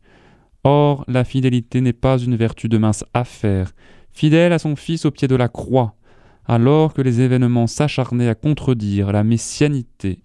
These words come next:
et la divinité de Jésus, Marie démontre que rester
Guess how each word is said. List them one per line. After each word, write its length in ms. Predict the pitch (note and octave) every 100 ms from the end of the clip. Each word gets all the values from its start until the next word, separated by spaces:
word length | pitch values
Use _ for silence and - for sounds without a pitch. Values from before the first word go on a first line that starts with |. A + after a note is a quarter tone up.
| -
et 80 | G#2+
la 140 | G2+
divinité 960 | F#2+ A#2+ C3+ A2+ C3 D3 C3 - A#2+ A2
de 120 | G#2+
Jésus, 400 | G#2 G2 G#2 A#2 _ - _ _ -
Marie 580 | G2+ A#2+ A2 F#2 F2 - _ _ - _ -
démontre 680 | A#2+ C3+ D#3 E3 D#3+ - - -
que 80 | -
rester 720 | A#2+ C#3+ - - - G#2 F#2+